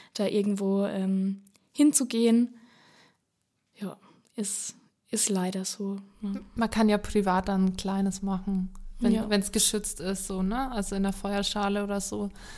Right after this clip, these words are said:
Speaker 2: ähm, muss es ja nicht riesig sein, aber klar, also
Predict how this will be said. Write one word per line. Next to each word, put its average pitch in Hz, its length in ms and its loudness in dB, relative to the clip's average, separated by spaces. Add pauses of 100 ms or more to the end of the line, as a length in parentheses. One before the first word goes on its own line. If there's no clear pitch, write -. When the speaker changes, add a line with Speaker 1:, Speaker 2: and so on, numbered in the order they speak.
(400)
Speaker 2:
ähm, 190 440 2
muss 202 240 -2
es 190 100 -6
ja 190 140 0
nicht 190 240 -2
riesig 208 400 0
sein, 190 340 0
aber 185 280 -4
klar, 190 440 -4
also 190 400 -2